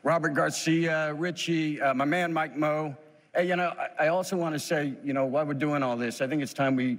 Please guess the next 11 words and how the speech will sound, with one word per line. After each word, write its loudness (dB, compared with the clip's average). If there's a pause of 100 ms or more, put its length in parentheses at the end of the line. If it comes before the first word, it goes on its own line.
we 2
give -2
a 4
little 2
love 0
to 0 (300)
our 4
stunt 0
coordinators 2
and 0
our, 2